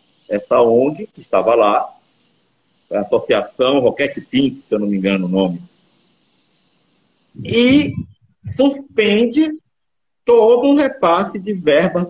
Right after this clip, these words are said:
para a manutenção daquele, daquele espaço de memória do cinema nacional durante mais de dois anos. Um lugar lotado de celuloide.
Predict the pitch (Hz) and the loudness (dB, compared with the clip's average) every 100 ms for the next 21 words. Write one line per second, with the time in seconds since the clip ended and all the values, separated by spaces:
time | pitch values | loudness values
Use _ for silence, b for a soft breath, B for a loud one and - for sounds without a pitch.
0 | - 156 156 165 165 165 170 156 - 139 | -2 0 2 2 0 -2 0 -2 -2 -2
1 | 147 147 139 143 139 _ _ _ 117 139 | -2 0 0 0 -6 _ _ _ -4 0
2 | 139 135 139 139 139 139 135 123 127 127 | -2 0 -2 -2 -2 0 2 4 4 2
3 | 117 - 117 113 113 120 196 185 131 135 | -4 -8 -6 -4 -6 -4 -4 0 0 0
4 | - _ _ _ _ _ _ _ - 269 | -2 _ _ _ _ _ _ _ 0 2
5 | 226 208 214 262 180 160 208 247 349 294 | 4 2 0 -2 -2 0 0 2 2 2
6 | 233 175 156 _ _ _ _ _ _ _ | 0 -2 -6 _ _ _ _ _ _ _
7 | _ _ 151 165 143 156 190 202 165 170 | _ _ 2 2 2 2 2 0 -2 -2
8 | 196 254 - 240 254 165 131 123 110 | -2 -6 -2 0 2 4 2 0 -4